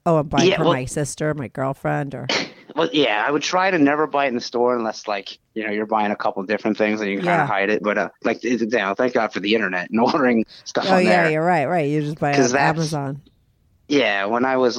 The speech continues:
Speaker 2: still living with my mom, that was, uh, my main place to buy things. Like, go on the internet and, you know,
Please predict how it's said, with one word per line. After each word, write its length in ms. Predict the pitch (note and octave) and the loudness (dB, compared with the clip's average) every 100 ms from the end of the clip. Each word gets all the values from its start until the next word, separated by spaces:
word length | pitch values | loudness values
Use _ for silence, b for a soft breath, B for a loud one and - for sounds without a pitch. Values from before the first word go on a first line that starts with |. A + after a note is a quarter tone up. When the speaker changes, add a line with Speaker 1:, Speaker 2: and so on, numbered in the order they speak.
| - | -4
Speaker 2:
still 160 | - G3 | 0 2
living 80 | D3 A#2+ | 4 2
with 20 | G#2+ | 2
my 40 | |
mom, 300 | A2+ G#2+ G2+ | 2 2 2
that 120 | G2+ | -2
was, 200 | D#2+ G2+ | -4 -4
uh, 200 | G2+ F#2+ F#2 _ _ A2 | -2 -2 -4 _ _ -8
my 200 | G#2+ G2+ | -6 -4
main 460 | G#2 G2 F#2+ F#2 _ _ - | -4 -2 -4 -6 _ _ -4
place 260 | G#2 F#2+ | -2 -2
to 100 | E2+ | -4
buy 280 | D#2+ G2+ F#2+ | -4 -2 -2
things. 260 | - F2 F2+ | -4 -6 -6
Like, 100 | G2 | -2
go 80 | G#2 | 0
on 120 | F#2+ | 0
the 80 | G2+ | 0
internet 420 | G2 G2 F#2 - | 0 0 -2 -4
and, 220 | F2+ F2+ | -8 -8
you 180 | - | -6
know, 60 | F2+ | -6